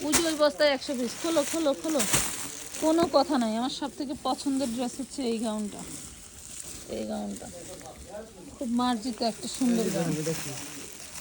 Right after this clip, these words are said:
Speaker 1: Oh my God, oh my God, এইগুলা প্রথম ভিডিওতে দিতে পারি নাই ভাই, প্রথম ভিডিওতে দিতে পারি নাই। ওরে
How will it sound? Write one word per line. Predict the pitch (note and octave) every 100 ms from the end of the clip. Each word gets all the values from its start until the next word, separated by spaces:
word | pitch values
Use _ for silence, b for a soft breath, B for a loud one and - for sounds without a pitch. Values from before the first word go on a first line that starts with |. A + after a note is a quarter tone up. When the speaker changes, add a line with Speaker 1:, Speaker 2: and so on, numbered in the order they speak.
| - C4+
Speaker 1:
Oh |
my | C#4 C#4+ C4 G#3+
God, | F#3 - - C4
oh | D4+ D#4 D4+
my | C#4 B3+ A3
God, | A#3+ A#3+ G#3 - - -
এইগুলা | C#4 D4+ D#4+
প্রথম | - D#4 - E4 E4
ভিডিওতে | D4 D#4 D#4+
দিতে | C#4+ C4+ D4
পারি | D4+ C#4
নাই | B3 A3+
ভাই, | A#3 A3+ F#3 E3+ - - - - D3+ C#3 - - - - - - -
প্রথম | C#4+ C#4 E4+ E4
ভিডিওতে | D#4+ C#4 D#4+ E4+
দিতে | C#4+ C4+ D4
পারি | D4 D4+ C4+
নাই। | A3+ F#3+ F#3 - - - - - - - - - - - - A#3+ - - - - - - - - G#3+ - C3+ C#3 D3+ D3+ - - - - - - - - F3 F3 - - - - - - - - - - -
ওরে | B3+